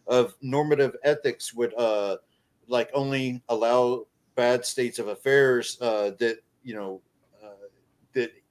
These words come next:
he can't otherwise, you know, create, or, you know, without the evil having occurred, or if, uh, he, if preventing it, you know, would, uh, cause some greater evil than he's authorized. You know, there's certain,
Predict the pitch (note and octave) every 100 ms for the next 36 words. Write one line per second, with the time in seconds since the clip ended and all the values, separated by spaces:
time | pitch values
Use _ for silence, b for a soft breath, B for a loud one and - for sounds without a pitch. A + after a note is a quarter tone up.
0 | _ - B2 - C#3 C3+ C3 C3 A#2+ A#2
1 | A#2 A2+ - - A#2 G#2+ G2 - A2 A2+
2 | A#2 A#2+ A#2+ _ _ _ _ _ - B2+
3 | B2 A2+ A#2 B2+ A2+ G2+ G#2 - A#2 A2
4 | A2 A2 A2 A2 G2+ G#2 G#2 G2+ F#2+ -
5 | A#2 A#2+ A#2 A2 A2 A2+ B2 - _ B2+
6 | A2 G2+ G2 b b _ C#3 D3+ - _
7 | _ C#3+ C3 - _ _ _ _ _ _
8 | _ _ - C#3 D#3+ E3 D3+ C#3+ C#3+ C3
9 | B2 A#2 A2+ B2+ A#2+ A#2 A2 A#2 A2 -
10 | A#2 A#2 - G#2+ F#2+ A#2 B2 A#2+ A#2+ B2
11 | G#2+ A#2+ A#2 A2+ G#2+ G#2+ A2 G2 A2 G#2+
12 | A2+ A2+ A#2 A#2+ A#2 A2 - C3 B2+